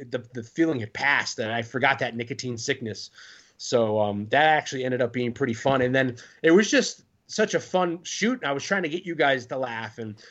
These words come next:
it, it kind of almost got too anti, um, it was blue. It's, uh, it might be even too blue, the jokes we were doing on set.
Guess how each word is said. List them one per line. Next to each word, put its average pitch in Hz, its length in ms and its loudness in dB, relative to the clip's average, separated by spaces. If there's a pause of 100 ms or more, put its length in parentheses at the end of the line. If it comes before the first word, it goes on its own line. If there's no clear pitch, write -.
(220)
it, 143 240 -4
it 156 120 -4
kind 196 240 0
of 160 100 -2
almost 160 460 2
got 143 200 -2
too 151 240 -4
anti, 127 600 0 (380)
um, 120 200 -2
it 123 80 -2
was 131 180 -2
blue. 143 480 6
It's, 123 160 -6
uh, 131 240 -8
it 147 80 -4
might 175 180 4
be 160 80 -2
even 135 180 -2
too 147 200 -4
blue, 131 240 0
the 120 80 -2
jokes 123 340 2
we 113 60 -4
were 113 120 0
doing 113 260 0
on 98 160 -6
set. 101 320 -2